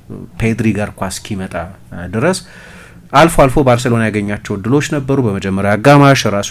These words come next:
ራፊኛ ብረት መልሶበታል። ግን የባርሴሎና ጨዋታ ጥድፊያ የነበረው ነው።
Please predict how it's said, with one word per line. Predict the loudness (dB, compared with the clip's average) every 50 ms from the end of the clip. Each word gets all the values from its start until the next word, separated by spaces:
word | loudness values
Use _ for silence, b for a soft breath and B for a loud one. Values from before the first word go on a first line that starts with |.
| -6 -4
ራፊኛ | -2 -2 -2 0 0 0 2 2 2 0 0 -2 -4 -8 -10
ብረት | -6 -4 -4 -4 -4 -4
መልሶበታል። | -6 -6 -4 -6 -2 -2 -2 0 0 0 2 2 0 2
ግን | 2 0 0 0 B B B B B B B B 0
የባርሴሎና | 2 4 6 6 4 4 4 2 2 4 4 4 4 4 2 0
ጨዋታ | -2 -2 -2 0 0 -2 -4 -4 -8 -14 _ _ -20 -20 -20 -20 -20 -12 -8 -8 -8 -2
ጥድፊያ | 0 2 2 2 2 4 4
የነበረው | 4 4 2 0 -2 -4 -4 -4 -4 -8
ነው። | -10 -14